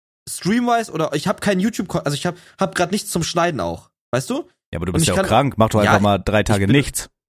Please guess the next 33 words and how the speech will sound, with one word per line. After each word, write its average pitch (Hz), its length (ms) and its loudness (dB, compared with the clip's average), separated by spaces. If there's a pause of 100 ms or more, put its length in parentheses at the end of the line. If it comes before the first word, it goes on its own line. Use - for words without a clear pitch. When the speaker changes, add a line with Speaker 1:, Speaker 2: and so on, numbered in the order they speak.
(420)
Speaker 1:
Nee, 127 340 0
nichts 143 300 -4
machen 165 220 -2
geht 160 160 -2
ja 131 80 -2
irgendwie 101 200 -4
nicht. 87 280 -8 (160)
Speaker 2:
Na 90 180 -4
doch, 95 160 -6
wenn 104 100 -2
du 90 80 -4
krank 98 300 -2
bist. 143 340 -2 (640)
Speaker 1:
Ja, 127 100 2
aber 175 100 2
Speaker 2:
Also 165 160 4
Speaker 1:
mach - 60 -2
ich 202 120 -8
dann, 180 160 -2
also 156 260 -2
guck, 165 260 -6
guck - 60 -4
mal, 160 120 0 (180)
dann 147 140 -2
denk 170 160 -2
ich - 120 -8
mir 214 80 -2
so, 214 300 -2 (280)
guck 156 160 -2
ich 147 120 -6
Netflix, 208 520 -4
um 127 300 -2
zu, - 180 -2